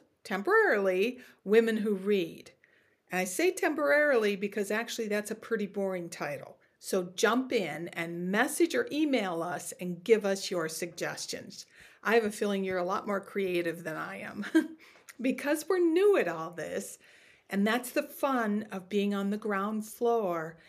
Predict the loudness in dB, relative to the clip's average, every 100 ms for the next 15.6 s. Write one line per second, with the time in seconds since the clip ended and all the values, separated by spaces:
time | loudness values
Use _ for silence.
0 | -20 -12 -2 -2 0 -2 -2 -4 -4 -4
1 | -4 0 0 0 -2 -2 -4 -6 -4 -2
2 | -2 -4 -4 -4 -4 -6 -6 -6 -6 -2
3 | -2 -2 -6 -6 -8 -4 0 0 -2 -6
4 | -2 0 2 0 -2 -2 -4 -4 -4 -2
5 | -4 -6 0 0 2 2 4 2 0 -4
6 | -2 -2 -4 -4 -2 -2 -4 0 0 -2
7 | -8 -20 -4 -4 2 2 2 -2 2 2
8 | 0 -4 -6 -8 -8 -6 -2 -2 -2 -8
9 | -8 -2 0 0 0 0 0 -4 -6 -8
10 | -6 -6 -6 -8 -10 -12 _ _ -20 -20
11 | -8 0 2 4 2 0 -6 -18 -6 -6
12 | -2 -2 0 0 0 -2 -2 -4 -4 -2
13 | -2 -2 -4 -4 -6 -6 -6 -2 2 4
14 | 4 2 0 0 -4 -6 -2 0 0 0
15 | 0 0 0 -2 -6 -12